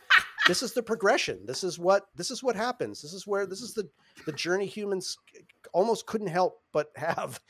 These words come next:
Speaker 2: <laughs> to go from the basics of hello, goodbye to, to this. Uh, but I don't know. This song is, it's ambiguous. It's a, it's a very, a-, a-, and the way that the best poems are, it doesn't wear itself on its sleeve,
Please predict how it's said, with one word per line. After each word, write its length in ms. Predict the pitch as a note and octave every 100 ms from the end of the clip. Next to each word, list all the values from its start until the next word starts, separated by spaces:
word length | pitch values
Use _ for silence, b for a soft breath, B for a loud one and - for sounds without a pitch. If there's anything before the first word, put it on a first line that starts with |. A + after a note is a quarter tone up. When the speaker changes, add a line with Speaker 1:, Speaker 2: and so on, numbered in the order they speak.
| b
Speaker 2:
<laughs> 180 | b -
to 120 | D#3
go 280 | - D#3+ D#3+
from 320 | - D3+ C#3+
the 80 | C3
basics 500 | C3+ D#3 - C3+ -
of 100 | C3+
hello, 280 | C#3+ C3+ C3
goodbye 520 | B2 C3 B2+ A#2+ A#2
to, 440 | - B2+ A#2+ A#2 A2+ _ _ _ _ _ -
to 100 | C#3+
this. 480 | A#2 - - - - _ _
Uh, 220 | B2+ A#2+ A#2
but 100 | F3
I 80 | C4+
don't 100 | D#4+
know. 280 | F4 C#3+ -
This 140 | F#3+ G3
song 280 | C4 C4+ B3+
is, 420 | A#3+ A3 - - _ _ _ _ _ _ _
it's 140 | F#3 G3
ambiguous. 760 | E4+ G#3 C#4 F#4+ E3+ - - -
It's 160 | F#3 A#3+
a, 140 | D4+ F#3
it's 180 | F#3 F#3
a 120 | B3+ F3
very, 600 | C3+ C3+ G3+ B3 A#3 G#3 -
a-, 200 | D#3+ F3
a-, 160 | F#3
and 100 | E3
the 60 | F3
way 140 | F#3
that 140 | G3+ F#3+
the 80 | D#3+
best 300 | E3 F3+ -
poems 340 | F#3+ G3 F3
are, 260 | G3 C#4 A#2
it 100 | D#3
doesn't 280 | F3 A3+ -
wear 200 | D3+ G#3
itself 360 | G3 F#3 D#3+ E3+
on 80 |
its 140 | D3+ -
sleeve, 580 | F3 G#3+ C3 F2+ -